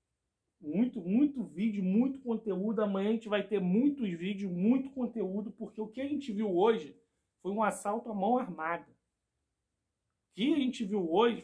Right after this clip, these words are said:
foi algo, é, que, que beira o, a vergonha do futebol brasileiro. Cara, eu tava vendo um jogo com a minha, com a minha sogra. Falei, "Cara, olha o que tá acontecendo nesse jogo." E eu assisti no mudo,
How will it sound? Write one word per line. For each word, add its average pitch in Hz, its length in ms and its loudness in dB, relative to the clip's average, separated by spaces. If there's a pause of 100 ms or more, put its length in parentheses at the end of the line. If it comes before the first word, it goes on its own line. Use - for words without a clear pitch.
foi 190 200 -4
algo, 220 520 0 (560)
é, 156 840 -6 (280)
que, 220 160 -6
que 220 200 -6
beira 202 680 2 (320)
o, - 840 -18 (240)
a 190 80 -10
vergonha 185 800 0 (560)
do 156 100 -20
futebol 160 420 -10
brasileiro. 139 520 -10 (760)
Cara, 233 240 0
eu 190 80 0
tava 214 180 0
vendo 226 160 0
um 208 80 0
jogo 220 220 -2
com 220 120 -8
a - 20 -2
minha, 240 220 -4
com 202 120 -12
a - 20 -8
minha 247 140 -4
sogra. 214 480 -4 (560)
Falei, 240 140 -18
"Cara, 254 280 4
olha 208 120 6
o 247 40 -6
que - 120 -18
tá 381 80 -8
acontecendo 359 540 -6
nesse 277 260 -2
jogo." 185 300 -4 (480)
E 185 60 0
eu 233 100 8
assisti 285 540 0
no 311 160 0
mudo, 294 540 2